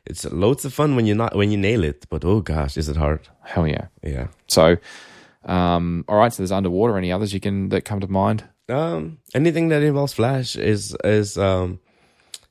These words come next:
Speaker 1: uh, you know, co-, common
Speaker 2: Yeah,
Speaker 1: 'cause,
Speaker 2: true.
Speaker 1: you know, you're in, you're indoor. I mean, for sports, indoor sports, I imagine you're not using flash, are you?
Speaker 2: No.
Speaker 1: Okay.
Speaker 2: No, no, no.
Speaker 1: Probably, probably would
Speaker 2: No.
Speaker 1: be distracting.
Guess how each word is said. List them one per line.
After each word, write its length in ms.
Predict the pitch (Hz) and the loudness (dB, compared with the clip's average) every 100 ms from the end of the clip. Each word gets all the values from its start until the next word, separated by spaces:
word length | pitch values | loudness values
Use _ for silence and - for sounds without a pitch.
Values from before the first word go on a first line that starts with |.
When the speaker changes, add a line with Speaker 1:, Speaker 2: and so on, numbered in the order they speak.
| - | 2
Speaker 1:
uh, 460 | 98 95 92 90 76 _ _ | 4 6 6 4 -2 _ _
you 160 | - 85 | -2 -2
know, 120 | 73 | -2
co-, 160 | - - | -8 -10
common 520 | - 101 101 98 95 | 2 2 4 0 0
Speaker 2:
Yeah, 80 | 90 | 2
Speaker 1:
'cause, 180 | 110 131 | 2 2
Speaker 2:
true. 220 | - 110 123 | -2 -4 -4
Speaker 1:
you 80 | 113 | -4
know, 80 | 92 | -4
you're 240 | 95 101 | -2 0
in, 220 | 104 104 - | 0 -2 -4
you're 160 | 92 | -4
indoor. 480 | 101 98 98 104 110 131 | -2 -2 -2 -2 0 2
I 20 | |
mean, 140 | 131 | 2
for 160 | - 123 | 2 0
sports, 440 | - 120 113 - | 2 2 2 0
indoor 280 | 107 107 95 | -2 -2 -2
sports, 260 | - 95 87 | -2 -4 -2
I 180 | 73 | -2
imagine 380 | 92 90 90 82 | 0 2 0 0
you're 80 | 85 | 0
not 160 | 85 76 | 2 2
using 240 | 78 76 | 0 -2
flash, 300 | 87 78 - | -2 -2 0
are 80 | 76 | 0
you? 160 | 85 - _ _ _ _ _ _ _ _ - | -2 -6 _ _ _ _ _ _ _ _ 2
Speaker 2:
No. 200 | 98 71 85 | 4 4 0
Speaker 1:
Okay. 260 | 76 65 | -4 -4
Speaker 2:
No, 100 | 85 | -6
no, 80 | 78 | -6
no. 120 | 69 - | -8 0
Speaker 1:
Probably, 300 | 101 98 92 | 4 4 2
probably 320 | - 117 98 92 | 4 4 4 2
would 100 | 82 | 0
Speaker 2:
No. 60 | |
Speaker 1:
be 100 | 82 | -2
distracting. 500 | 76 78 87 82 82 | -4 -2 -2 0 -2